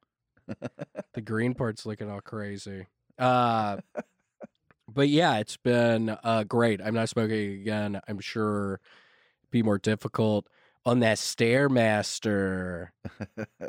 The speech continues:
Speaker 2: if I was chiefing 'em down like I used to. And it looks like what I'm doing, one is the equivalent to one cigarette.
Speaker 1: Oh, really?
Speaker 2: Yeah, I did a bunch of research on the internet last night.
Speaker 1: One pouch?
Speaker 2: Frantically. Yeah.
Speaker 1: Yeah.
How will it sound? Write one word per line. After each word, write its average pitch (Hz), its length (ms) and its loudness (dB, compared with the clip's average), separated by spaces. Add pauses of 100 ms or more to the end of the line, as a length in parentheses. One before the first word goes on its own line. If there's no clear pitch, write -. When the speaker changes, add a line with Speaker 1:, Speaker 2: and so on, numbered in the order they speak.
(180)
Speaker 2:
if 131 160 -2
I 117 120 6
was 104 360 0
chiefing 123 420 2
'em 113 140 2
down 120 440 4
like 120 240 2
I 120 80 2
used 120 420 0
to. 104 240 4
And 101 80 0
it 101 80 -4
looks - 280 -2
like 113 220 2
what 110 140 2
I'm 107 220 -2
doing, 101 500 0 (100)
one 107 380 2
is 98 200 -2
the 101 160 -2
equivalent 95 480 -2
to 98 80 -6
one 90 160 -6
cigarette. 80 460 -16 (960)
Speaker 1:
Oh, 98 140 4
really? 107 380 -2 (1400)
Speaker 2:
Yeah, 120 160 4
I 120 40 6
did 117 160 2
a 123 40 2
bunch 120 200 0
of 110 100 -2
research 113 460 -2
on 113 100 0
the 107 120 -2
internet 107 380 -4
last 107 280 -10
night. 113 180 -10 (640)
Speaker 1:
One 101 240 0
pouch? 135 140 -2
Speaker 2:
Frantically. 104 680 -2 (300)
Yeah. 107 200 -6
Speaker 1:
Yeah. 95 120 -2